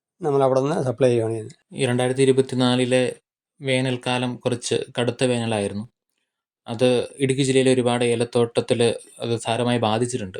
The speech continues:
Speaker 2: നമ്മുടെ ഏലത്തിന് അത് ബാധിച്ചിരുന്നോ?
Speaker 1: നമ്മുടെ ഏലത്തെ ശരിക്കും ബാധിച്ചിരുന്നു. എനിക്ക് കുഴൽക്കിണറിലെ വെള്ളം വറ്റിപ്പോവുകയും അതോടുകൂടി ജലസേചനം ഇല്ലാതെ വന്നു. അങ്ങനെ വന്നപ്പോഴത്തേന് ചെടി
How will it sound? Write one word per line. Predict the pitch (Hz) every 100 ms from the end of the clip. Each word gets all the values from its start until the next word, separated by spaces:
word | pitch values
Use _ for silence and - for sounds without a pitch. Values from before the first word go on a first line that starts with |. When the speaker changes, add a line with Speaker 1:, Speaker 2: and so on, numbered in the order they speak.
| -
Speaker 2:
നമ്മുടെ | 117 117 120
ഏലത്തിന് | 117 110 120
അത് | 113
ബാധിച്ചിരുന്നോ? | 107 104 104 107 101 95 _ -
Speaker 1:
നമ്മുടെ | 147 165
ഏലത്തെ | 175 170 156 170
ശരിക്കും | 165 143 147 160
ബാധിച്ചിരുന്നു. | 127 123 123 123 127
എനിക്ക് | 123 123 147 143 131
കുഴൽക്കിണറിലെ | 123 123 131 131 127 120
വെള്ളം | 113 117 127 _
വറ്റിപ്പോവുകയും | 127 117 139 113 113 120 113
അതോടുകൂടി | 110 120 117 120 123 _ - - - -
ജലസേചനം | 127 110 135 139 143 165 131
ഇല്ലാതെ | 131 127 143
വന്നു. | 135 117 123 -
അങ്ങനെ | 135 139
വന്നപ്പോഴത്തേന് | 139 135 127 127 135 143 - _ _ _ - _
ചെടി | - 143 156 180